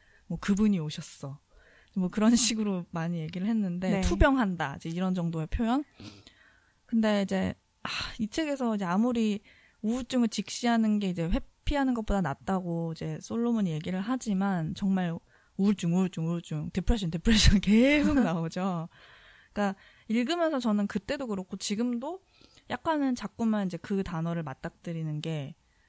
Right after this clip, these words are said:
Speaker 1: 저는 이제 좀 힘들었어요.
Speaker 2: 네, 그, 맞아요. 힘들어요. 일단 그 디프레션이라는 것에 대한, 이 이제 상기시키는 것들이, 어, 힘들게 하기도 하고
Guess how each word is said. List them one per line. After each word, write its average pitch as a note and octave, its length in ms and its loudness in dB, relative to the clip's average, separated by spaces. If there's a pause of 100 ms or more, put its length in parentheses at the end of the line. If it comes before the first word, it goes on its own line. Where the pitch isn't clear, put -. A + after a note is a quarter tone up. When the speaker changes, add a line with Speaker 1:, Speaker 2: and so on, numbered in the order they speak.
Speaker 1:
저는 E3 340 -2
이제 D3 260 -8 (100)
좀 F3+ 160 -6
힘들었어요. A3+ 640 -8 (340)
Speaker 2:
네, G#3+ 200 2
그, G#3+ 400 0 (580)
맞아요. G#3 560 0
힘들어요. D4+ 440 0
일단 A3 560 0 (460)
그 G3 180 -2 (100)
디프레션이라는 A#3+ 1080 2
것에 F#3+ 720 -2
대한, F3 280 -2 (1300)
이 A3 520 6
이제 F3 240 4
상기시키는 D#4+ 800 2
것들이, F3 760 0 (1000)
어, E3+ 460 -6
힘들게 E4+ 380 2
하기도 D#4+ 360 -2
하고 G#3 720 2